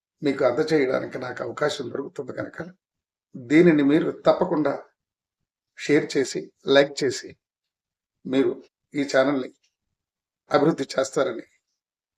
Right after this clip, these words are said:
కోరుకుంటూ, ఈ ఛానల్ని స్కిప్ చేయకుండా పూర్తిగా ఈ కథ విన్నందువల్ల సర్వ దోషములను నివృత్తి కావడమే కాక పుణ్య ఫలితం కూడా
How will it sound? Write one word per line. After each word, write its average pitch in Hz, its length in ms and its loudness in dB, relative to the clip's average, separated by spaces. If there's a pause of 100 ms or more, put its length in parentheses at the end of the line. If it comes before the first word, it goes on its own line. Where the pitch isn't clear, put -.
(520)
కోరుకుంటూ, 135 480 0 (520)
ఈ 160 100 4 (100)
ఛానల్ని 175 380 6 (100)
స్కిప్ 190 320 0
చేయకుండా 131 420 2 (1000)
పూర్తిగా 170 380 6 (100)
ఈ 127 40 -6 (100)
కథ 151 120 8 (100)
విన్నందువల్ల 135 500 2 (580)
సర్వ 156 280 4 (100)
దోషములను 143 560 4 (220)
నివృత్తి 151 440 -2
కావడమే 131 400 2
కాక - 300 -6 (1400)
పుణ్య 160 300 6 (340)
ఫలితం 135 360 4
కూడా 131 260 -2